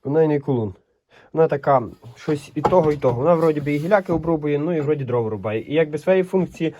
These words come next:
е, обрубувати гіляк вона професійно не обрубує, ну і професійно вона не рубає. Із-за того, що якщо чуть більше якесь сухе, то вона не дуже. Ну, але в даному случаї у нас сьогодні таке відео. Е, в даному случаї ось така сокира.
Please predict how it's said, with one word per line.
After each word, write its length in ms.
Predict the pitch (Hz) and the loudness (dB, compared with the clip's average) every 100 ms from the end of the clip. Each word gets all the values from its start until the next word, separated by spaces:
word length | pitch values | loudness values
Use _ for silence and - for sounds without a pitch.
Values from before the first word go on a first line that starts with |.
| - - - | -18 -20 -4
е, 240 | 139 139 | 2 2
обрубувати 420 | 135 143 156 147 | 2 0 -4 -2
гіляк 300 | 143 170 208 | 0 2 2
вона 140 | 185 180 | 2 0
професійно 480 | 180 175 - 175 170 | 0 -6 -2 0 2
не 100 | 170 | 0
обрубує, 460 | 165 165 156 156 | 0 -4 -2 -2
ну 200 | 156 180 | 0 -2
і 300 | 165 147 147 - - - - | -2 -2 -4 -8 -20 -20 -8
професійно 540 | 135 127 - 175 165 | -8 -8 -2 0 2
вона 200 | 143 156 | 2 2
не 200 | 143 143 | 2 2
рубає. 460 | 147 113 95 87 92 - | 0 -2 -4 -6 -14 -12
Із-за 200 | 127 135 | -10 -2
того, 160 | 147 131 | -2 -2
що 120 | 127 | -6
якщо 220 | 123 135 | -6 -8
чуть 200 | - 127 | -8 -8
більше 180 | 139 131 | -4 -4
якесь 300 | 117 120 113 - - - | -2 -4 -6 -10 -20 -16
сухе, 300 | - 127 202 196 | -14 -2 -2 -2
то 80 | 123 | -4
вона 180 | 139 | -2
не 200 | 147 147 | 0 0
дуже. 300 | 156 113 92 | -2 -6 -8
Ну, 80 | 131 | -2
але 160 | 180 165 | 0 2
в 40 | |
даному 200 | 156 170 | 0 0
случаї 320 | 160 156 143 | -2 -6 -4
у 20 | 147 | -6
нас 160 | 143 - - - | -6 -14 -18 -12
сьогодні 240 | 147 151 | -6 -6
таке 180 | 139 147 | -4 -4
відео. 280 | 135 107 92 - - - | -2 -6 -10 -18 -20 -8
Е, 340 | 127 131 131 | -4 0 -2
в 40 | 127 | -2
даному 200 | 160 151 | -4 -2
случаї 280 | 147 139 135 | -4 -2 -4
ось 260 | 135 - - | -6 -18 -16
така 220 | - 139 | -6 -4
сокира. 440 | 139 139 196 190 | -4 -4 -2 -2